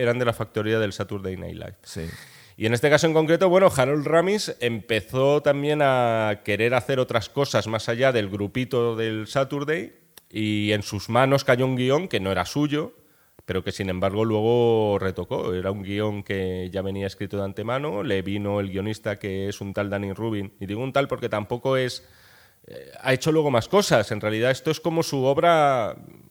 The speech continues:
Speaker 1: es casi un poco salingeriano esto, o sea,
Speaker 2: Sí.
Speaker 1: e-, escribió esto, dio el pelotazo con esto, dio el pelotazo más a posteriori que en su día, que luego también podemos hablar de esto, y no volvió a hacer nada especialmente relevante,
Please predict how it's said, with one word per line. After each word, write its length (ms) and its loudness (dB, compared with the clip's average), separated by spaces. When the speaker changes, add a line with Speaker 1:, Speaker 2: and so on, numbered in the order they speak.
Speaker 1:
es 120 -12
casi 200 0
un 100 -2
poco 640 2
salingeriano 880 2
esto, 280 -4
o 40 -6
sea, 240 0
Speaker 2:
Sí. 60 2
Speaker 1:
e-, 240 -2
escribió 500 0
esto, 360 -2
dio 160 4
el 120 6
pelotazo 540 2
con 160 0
esto, 400 -6
dio 180 2
el 80 2
pelotazo 400 6
más 180 2
a 100 4
posteriori 720 4
que 100 0
en 80 -2
su 180 -6
día, 440 -4
que 240 -6
luego 220 0
también 260 -2
podemos 340 -4
hablar 240 -4
de 120 -6
esto, 300 -12
y 500 2
no 140 0
volvió 360 2
a 80 2
hacer 360 -2
nada 640 2
especialmente 1000 -4
relevante, 640 -4